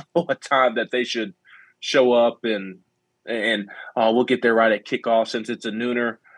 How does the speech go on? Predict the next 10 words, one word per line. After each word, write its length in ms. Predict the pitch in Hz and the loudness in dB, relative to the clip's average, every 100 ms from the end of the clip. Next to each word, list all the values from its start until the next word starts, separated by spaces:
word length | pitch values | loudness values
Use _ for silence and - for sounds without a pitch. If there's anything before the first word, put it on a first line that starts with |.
| - - | -8 2
well, 280 | 135 127 - | 4 4 2
think 160 | 196 | 2
about 200 | 180 180 | 4 6
all 120 | 170 147 | 6 4
the 80 | |
joy 460 | 131 131 131 113 101 _ | 0 -6 -4 -4 -8 _
that 160 | 113 120 | -8 -8
Hendon 240 | 127 110 | -10 -6
Hooker 460 | 127 120 117 101 - _ _ - | -6 -2 -2 -2 -6 _ _ -2
has 220 | 117 | -2